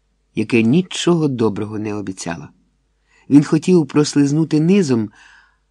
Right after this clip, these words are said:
але його схопили за комір і кинули на лавку. Савка ощетинився, аж зачепився ногою за відро, скрикнув і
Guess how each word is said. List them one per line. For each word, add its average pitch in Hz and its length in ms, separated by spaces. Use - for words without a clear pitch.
але 127 200
його 147 180
схопили 147 400
за 131 140
комір 165 320
і 131 60
кинули 143 320
на 139 140
лавку. 107 460
Савка 131 400
ощетинився, 127 800
аж 120 200
зачепився 127 680
ногою 123 360
за 123 120
відро, 120 380
скрикнув 135 680
і 123 260